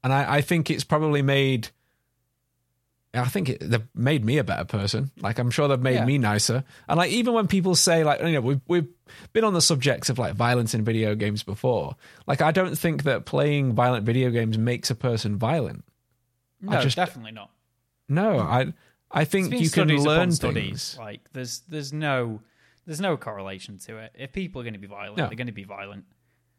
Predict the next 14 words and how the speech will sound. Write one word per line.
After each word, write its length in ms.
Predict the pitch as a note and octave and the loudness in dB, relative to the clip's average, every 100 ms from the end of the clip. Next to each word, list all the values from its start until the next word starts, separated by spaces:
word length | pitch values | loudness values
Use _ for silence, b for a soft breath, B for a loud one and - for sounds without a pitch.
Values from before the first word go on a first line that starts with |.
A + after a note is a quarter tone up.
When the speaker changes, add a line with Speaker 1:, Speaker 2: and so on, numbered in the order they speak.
| _ _ | _ _
Speaker 1:
Yeah. 80 | B2+ | -2
Speaker 2:
Movies 420 | D3 C3 A2+ F#2+ | 0 0 -4 -8
do 120 | - G#2 G2 | -10 -12 -12
Speaker 1:
Yeah. 40 | - | -14
Speaker 2:
a 60 | G2 | -16
lot 240 | G2+ G#2 | -14 -14
worse. 420 | G#2+ G2+ G#2+ - _ _ _ _ _ _ _ _ _ _ _ _ _ _ _ _ - | -14 -14 -14 -18 _ _ _ _ _ _ _ _ _ _ _ _ _ _ _ _ -2
Speaker 1:
I 80 | C#3+ | 0
think 240 | E3 D#3 | 0 0
so. 520 | - - B2 G#2 G2 - _ _ _ _ _ | 0 2 2 2 -2 -8 _ _ _ _ _
Yeah, 320 | A#2+ G#2+ G2+ | 0 2 2
I 80 | C3+ | 2
mean, 240 | A3+ C4 | 2 0
Speaker 2:
Yeah. 80 | A3+ | -2